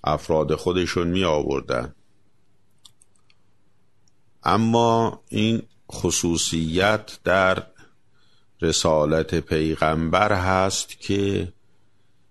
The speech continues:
دینی آورده است و شریعتی آورده و راهی را باز کرده که این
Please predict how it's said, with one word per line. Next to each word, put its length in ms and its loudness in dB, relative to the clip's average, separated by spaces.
دینی 460 2
آورده 640 2
است 680 -2
و 180 -2
شریعتی 920 0
آورده 920 0
و 60 2
راهی 800 2
را 200 2
باز 520 0
کرده 840 0
که 680 0
این 580 2